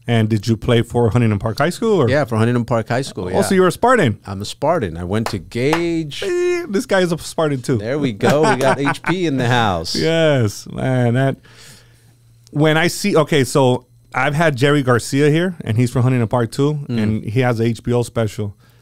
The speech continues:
Speaker 1: and he, he's, like, really proud of being from Huntington Park. So when
Speaker 2: Yeah.
Speaker 1: I see successful people coming from our city,
Speaker 2: Yeah.
Speaker 1: it makes me really proud. I'm over there like, I didn't know until I seen your, uh, your Max Out,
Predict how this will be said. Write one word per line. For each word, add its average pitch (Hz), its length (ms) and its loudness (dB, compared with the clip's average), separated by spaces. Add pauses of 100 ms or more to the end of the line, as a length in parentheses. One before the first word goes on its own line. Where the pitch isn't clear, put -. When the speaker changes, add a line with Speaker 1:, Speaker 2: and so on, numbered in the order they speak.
(160)
Speaker 1:
and 110 220 0
he, 120 460 0 (340)
he's, 104 400 -8
like, 104 240 -6
really 143 220 -2
proud - 320 -6
of 117 100 -2
being 135 240 -2
from 123 140 -6
Huntington 127 280 0
Park. 160 320 -2
So 123 120 -6
when 110 100 0
Speaker 2:
Yeah. 123 100 2
Speaker 1:
I - 40 -6
see 143 420 -2 (120)
successful 135 600 -4
people 151 360 -2
coming 143 320 0
from 127 320 -2
our 110 100 -2
city, 139 380 -4 (340)
Speaker 2:
Yeah. 87 200 -10 (180)
Speaker 1:
it 113 80 -2
makes 143 220 0
me 165 80 -2
really 143 180 0
proud. 147 400 -2 (260)
I'm 160 120 0
over 170 180 2
there 143 140 4
like, 123 260 2 (260)
I 165 160 0
didn't 202 200 2
know 170 400 4
until 147 200 0
I 135 100 4
seen 165 360 2
your, 139 400 2
uh, 117 460 0
your 113 480 2
Max 135 320 -2
Out, 143 200 0